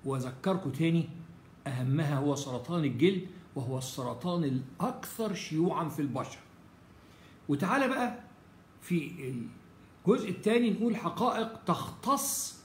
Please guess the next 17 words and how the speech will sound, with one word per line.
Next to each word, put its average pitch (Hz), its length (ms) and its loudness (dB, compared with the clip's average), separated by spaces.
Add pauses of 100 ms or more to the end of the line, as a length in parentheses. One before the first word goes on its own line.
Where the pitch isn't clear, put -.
(120)
بسرطان 156 540 2
الجلد. 120 380 -2 (1200)
قلنا 262 260 4
سرطان 208 440 2
الجلد 240 360 2 (200)
هو 156 140 4
أكثر 202 400 -2
أنواع 180 200 2
السرطانات 175 460 -2
شيوعًا، 180 420 0 (140)
يصيب 208 280 -2
واحد 214 220 2
في - 80 -10
كل 233 200 0
خمسة 233 280 0
من 190 100 2
البشر، 202 420 0